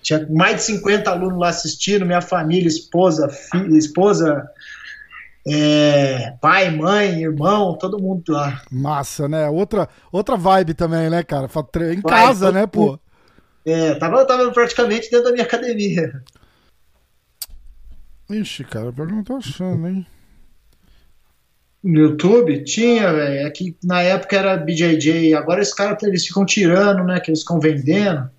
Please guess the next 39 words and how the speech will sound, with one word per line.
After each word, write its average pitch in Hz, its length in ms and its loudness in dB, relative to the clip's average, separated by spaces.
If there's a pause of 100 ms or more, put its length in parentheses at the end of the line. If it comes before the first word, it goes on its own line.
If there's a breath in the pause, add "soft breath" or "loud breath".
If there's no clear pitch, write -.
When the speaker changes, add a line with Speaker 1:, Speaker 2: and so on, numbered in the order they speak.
(180)
Speaker 2:
É, 170 960 -8
é, 165 60 -4
o 156 320 -10 (100)
Flow, 185 400 -8
né? 175 140 -12
Speaker 1:
Agora, 156 360 -2 (160)
várias 233 320 -2
lutas 226 360 2
eu 196 100 2
procuro 190 600 0
ali 175 180 0
agora, 170 420 0
não 202 140 -4
tem, 170 360 2
cara. 123 160 -8 (160)
Eles 127 140 -10
tão 151 100 -2
Speaker 2:
Ah. - 40 -2
Speaker 1:
tirando. 147 500 2 (1800)
Será 285 200 2
Speaker 2:
Claro. 160 60 6
Speaker 1:
que - 60 2
você 190 60 2
não 185 100 4
acha 180 180 2
na 175 120 0
Flow 170 200 2
Grappling 165 420 -2
aí 165 80 6
a 170 60 4
do, 160 260 0
a 160 80 -2
do 165 120 0
Mundial 160 400 4
de 151 80 0
dois 151 160 2
mil 143 140 -4
e - 20 -12
quinze? 185 500 -2